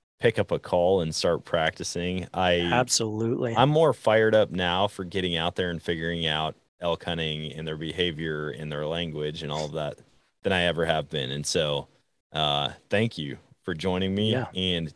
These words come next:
Speaker 1: dude, good luck this year. I'm, I'm pumped to see how your elk hunt turns out, as well as the caribou and moose combo hunt.
Speaker 2: Yeah, I appreciate it, man. Yeah, I'm, I'm extremely excited about it as well. And, uh, yeah, uh, hit me up after this, and, uh, we'll see about getting you some calls to start out with.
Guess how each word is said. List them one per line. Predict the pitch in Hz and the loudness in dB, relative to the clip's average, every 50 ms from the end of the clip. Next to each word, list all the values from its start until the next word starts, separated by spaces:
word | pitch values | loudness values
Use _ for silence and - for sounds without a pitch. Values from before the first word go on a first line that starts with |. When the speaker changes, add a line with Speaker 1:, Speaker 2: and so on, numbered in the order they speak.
| _ _ | _ _
Speaker 1:
dude, | - 104 107 98 - - | -4 -2 -2 -2 -2 -2
good | - 98 107 98 | 0 0 2 2
luck | 82 80 104 113 - | 2 2 2 0 -2
this | - 80 76 - - | -4 -6 -4 -4 -4
year. | 71 73 78 85 - - | -4 -2 -2 -2 -2 -4
I'm, | - 85 87 87 87 85 - - | -4 -4 -2 -2 -2 -4 -6 -6
I'm | 85 87 85 | -6 -6 -4
pumped | - 92 87 85 - | -4 -4 -4 -4 -6
to | 85 80 | -8 -8
see | - - 87 85 | -6 -6 -4 -2
how | 87 85 80 80 80 76 - _ _ _ _ _ _ _ | 0 0 0 0 0 -2 -4 _ _ _ _ _ _ _
your | - 87 - | -6 -4 0
elk | 90 98 98 90 - | 2 2 2 2 2
hunt | 104 101 92 - | 0 0 0 -2
turns | - 101 98 98 92 85 | -2 -2 -2 -2 0 0
out, | 95 92 92 92 - - | 2 4 4 2 2 0
as | 80 80 76 78 | -4 -8 -6 -4
well | 82 82 85 87 90 | -2 0 0 2 0
as | 85 80 76 - | 0 -2 -4 -6
the | 78 73 | -8 -8
caribou | - - - 87 82 85 85 82 85 82 82 80 | -6 -4 -2 -2 -2 -2 -2 -2 -2 -2 -2 -2
and | 78 76 78 | -4 -4 -4
moose | 82 90 92 - | -4 -4 -4 -4
combo | - - 67 73 98 92 76 - | -4 -6 -4 -2 -2 -2 -2 -4
hunt. | - - 53 57 - - - - _ _ _ _ _ _ 147 | -4 -8 -10 -10 -12 -14 -18 -20 _ _ _ _ _ _ -2
Speaker 2:
Yeah, | 131 131 139 147 151 147 135 120 110 - - 127 117 123 | 2 6 6 8 8 6 6 2 0 -4 -8 -6 0 4
I | 120 123 135 135 | 6 6 6 6
appreciate | 127 - - 151 143 139 135 - 139 131 127 | 4 4 4 6 6 6 6 6 6 4 4
it, | 123 | 4
man. | 123 123 127 127 123 123 | 2 2 2 2 2 4
Yeah, | 123 123 123 123 | 4 4 6 4
I'm, | 120 120 123 131 127 | 4 2 0 -2 0
I'm | 123 123 120 | 0 0 0
extremely | 110 - - - 131 123 131 123 117 | 0 0 0 2 2 4 4 2 2
excited | 113 - - - 120 123 123 120 120 | 2 2 2 4 6 6 6 6 4
about | 117 123 120 120 117 | 6 6 6 6 4
it | 113 107 | 2 0
as | 107 107 110 | 0 -2 0
well. | 113 113 120 127 127 117 - - - _ | 2 4 6 6 6 6 4 -2 -8 _
And, | - 135 117 113 113 113 113 117 | -6 -4 -2 -2 -2 -2 -2 0
uh, | 117 117 113 113 110 - - - - - - - - - - - - _ _ - | 0 0 0 -2 -4 -6 -12 -18 -20 -18 -18 -16 -16 -18 -18 -20 -20 _ _ 4
yeah, | 139 143 147 147 143 143 - | 6 8 8 8 8 6 4
uh, | 143 139 131 131 127 123 | 4 6 8 8 8 8
hit | 131 143 120 156 175 175 | 6 4 2 2 2 2
me | 156 151 | 4 4
up | 151 143 - | 4 4 6
after | 143 143 139 - 151 | 6 6 6 6 8
this, | 147 156 160 - - - | 8 8 8 6 6 4
and, | 147 131 123 120 120 120 120 120 | 2 2 0 0 0 0 0 0
uh, | 117 117 117 117 | 2 2 2 0
we'll | 117 113 | 0 2
see | 113 - - 120 | 2 2 2 2
about | 113 120 113 113 | 2 0 0 0
getting | 113 123 - 120 | -2 -4 -4 -2
you | 113 - | -2 -2
some | - 117 107 | -2 0 0
calls | - 113 117 117 117 113 - | 2 4 4 4 4 4 2
to | - - | 2 2
start | - 123 113 113 | 2 2 2 2
out | 113 113 117 | 2 0 -2
with. | 110 113 117 - | -2 -4 -6 -8